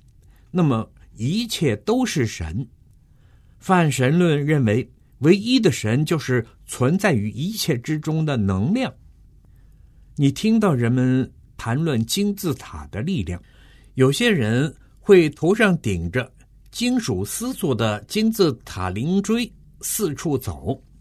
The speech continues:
或者在家门口挂个金字塔灵锥。他们会谈论树的力量。我不知道你有没有读过类似的讯息啊，人们会谈岩石的力量，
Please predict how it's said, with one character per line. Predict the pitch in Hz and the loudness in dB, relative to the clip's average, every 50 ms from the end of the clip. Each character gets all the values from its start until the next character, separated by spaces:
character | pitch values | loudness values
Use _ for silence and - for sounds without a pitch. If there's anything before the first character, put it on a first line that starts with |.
| - - - - _ - - | -20 -20 -20 -20 _ -20 -4
或 | - 175 | -2 -2
者 | 135 123 104 98 101 107 107 | 0 0 0 0 0 -2 -2
在 | - - 147 131 123 123 | -2 -2 0 0 0 0
家 | 123 - - 175 175 | -2 -4 -4 -2 -2
门 | 165 139 123 160 175 | 0 0 0 -2 -4
口 | - - - 85 71 71 92 101 104 95 - - - - - - - | -4 -6 -10 -10 -8 -2 0 0 0 -2 -4 -10 -20 -20 -20 -16 -2
挂 | - 170 147 120 107 | 2 2 2 4 2
个 | 101 98 104 104 104 104 104 104 101 - | -2 -2 -2 0 0 0 -2 -4 -8 -10
金 | - - 170 180 180 180 | -12 -6 -2 -2 0 -2
字 | - - 151 123 | -2 -4 -6 -6
塔 | - - 82 | -6 -10 -10
灵 | 80 85 87 104 123 | -8 -6 -6 -6 -4
锥。 | - 160 156 160 - - - _ - - - - - - - - - - _ | -4 -4 -4 -4 -6 -10 -20 _ -20 -20 -20 -20 -20 -20 -20 -20 -20 -20 _
他 | - 196 190 | -4 0 0
们 | 185 175 | 0 0
会 | 175 - 175 165 156 147 | 2 2 2 2 2 0
谈 | 147 - - - 107 131 | -2 -6 -6 -4 -2 0
论 | 175 190 185 147 110 95 | 0 0 0 -2 -2 -6
树 | - - - - - 262 214 135 | -6 -8 -6 -4 -2 -2 -2 -2
的 | 98 90 98 | -2 -4 -8
力 | 98 117 123 104 87 | -8 -6 -6 -6 -6
量。 | 82 98 98 90 87 - _ _ - _ _ _ _ _ _ _ _ _ | -6 -6 -6 -6 -8 -10 _ _ -20 _ _ _ _ _ _ _ _ _
我 | - 143 123 123 131 131 | -4 0 2 2 2 2
不 | - - 196 | 0 -2 -4
知 | 196 - 196 208 | -4 -2 -2 -2
道 | 214 208 170 143 127 117 - - | 0 0 2 2 0 -2 -4 -2
你 | 143 147 175 214 | 0 2 4 4
有 | 220 147 87 | 4 2 2
没 | 82 98 147 233 | 0 0 0 2
有 | 247 120 98 | 2 0 -2
读 | - - 110 123 | -2 -2 -4 -4
过 | 139 - 151 120 120 | -2 0 -2 0 0
类 | 151 170 139 107 | 0 0 -2 -2
似 | 101 - - 113 | -2 -4 -6 -4
的 | 107 104 | -4 -6
讯 | - - 131 104 80 | -6 -6 -6 -6 -6
息 | - - - 120 127 120 - _ _ _ _ _ _ _ | -8 -8 -8 -8 -8 -8 -10 _ _ _ _ _ _ _
啊， | - 110 107 | -4 -4 -4
人 | 98 104 117 | -2 -2 -2
们 | 117 135 139 | -2 0 -2
会 | 131 - 143 139 127 120 107 98 - - _ _ _ | -2 0 2 2 4 2 0 -2 -10 -20 _ _ _
谈 | _ - - 92 101 113 123 143 151 113 110 | _ -12 -8 -4 -2 0 0 -2 -2 -4 -4
岩 | 101 98 95 104 135 180 185 | -2 -2 -2 0 0 0 -2
石 | 175 - - - 104 | -2 -2 -6 -6 -6
的 | 117 147 139 131 | -4 -2 -2 -2
力 | 139 160 156 117 | -2 0 0 0
量， | 98 98 104 104 98 - | 0 0 0 -2 -2 -6